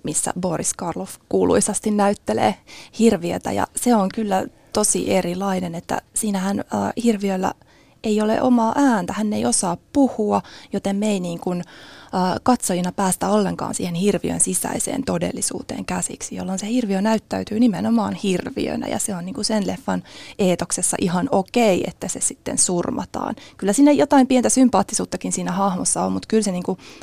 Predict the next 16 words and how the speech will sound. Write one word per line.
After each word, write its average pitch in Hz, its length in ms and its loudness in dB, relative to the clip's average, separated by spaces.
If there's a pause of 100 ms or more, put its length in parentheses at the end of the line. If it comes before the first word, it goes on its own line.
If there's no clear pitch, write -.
romaaniin 220 500 8
tai 180 140 -4
sitten 185 320 -6
tähän 185 220 -4
myöhempään 185 520 2
elokuvasovitukseen - 960 -4
verrattuna - 580 -6 (240)
niin 170 220 -4
on 180 280 2 (440)
jotenkin - 460 -4 (140)
etäinen - 500 0
ja - 100 -4
kauhistuttava - 720 -2
hahmo 180 300 -2
myös 190 280 0
katsojalle. - 840 -2